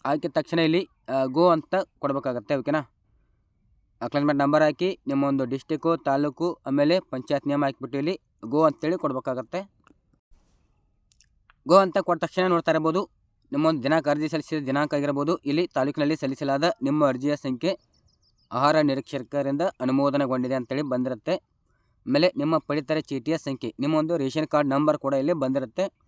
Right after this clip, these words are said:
ಆ ನಂಬರನ್ನು ಇಲ್ಲಿ ತೊಗೊಂಡ್ಬಿಟ್ಟು ನೀವೇನಪ್ಪ ಅಂತಂದರೆ ಪ್ರಿಂಟೌಟನ್ನು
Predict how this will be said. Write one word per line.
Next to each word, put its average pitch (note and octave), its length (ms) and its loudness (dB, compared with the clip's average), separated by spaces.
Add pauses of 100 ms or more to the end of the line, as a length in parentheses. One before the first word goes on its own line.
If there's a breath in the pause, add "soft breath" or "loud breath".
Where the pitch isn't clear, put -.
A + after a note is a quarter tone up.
(460)
ಆ C#3+ 140 4
ನಂಬರನ್ನು D3 420 2
ಇಲ್ಲಿ D3 180 -2
ತೊಗೊಂಡ್ಬಿಟ್ಟು C#3 440 -4
ನೀವೇನಪ್ಪ C3+ 320 -4
ಅಂತಂದರೆ C#3 340 0
ಪ್ರಿಂಟೌಟನ್ನು C3+ 720 -4